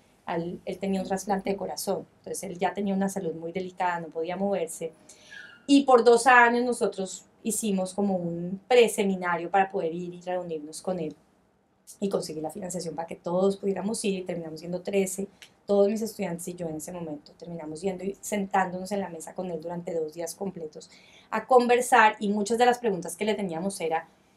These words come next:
¿hasta dónde, qué tipo de violencia estás pensando tú? Le decíamos a él,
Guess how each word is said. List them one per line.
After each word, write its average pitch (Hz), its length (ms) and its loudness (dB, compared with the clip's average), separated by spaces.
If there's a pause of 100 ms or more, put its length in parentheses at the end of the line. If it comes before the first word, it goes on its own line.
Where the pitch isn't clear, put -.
(160)
¿hasta 226 380 4
dónde, 220 380 4
qué 285 140 6
tipo 285 280 6
de 294 80 6
violencia 220 400 2
estás 220 260 -2
pensando 240 520 4
tú? 208 360 6
Le 196 100 -4
decíamos 170 460 -6
a 196 140 2
él, 165 240 -2